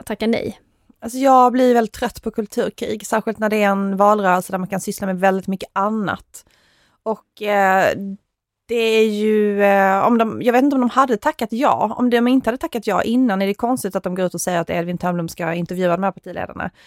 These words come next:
Speaker 2: Och har de tackat ja, då har de ju då, gjort dålig research, för att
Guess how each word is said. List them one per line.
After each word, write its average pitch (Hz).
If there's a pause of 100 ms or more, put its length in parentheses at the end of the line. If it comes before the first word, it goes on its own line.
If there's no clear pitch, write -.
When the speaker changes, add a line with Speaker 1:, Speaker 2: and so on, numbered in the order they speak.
(220)
Speaker 2:
Och -
har 220
de 220
tackat 208
ja, 208
då 180
har 185
de 190
ju 196
då, 190 (220)
gjort 202
dålig 196
research, -
för -
att 170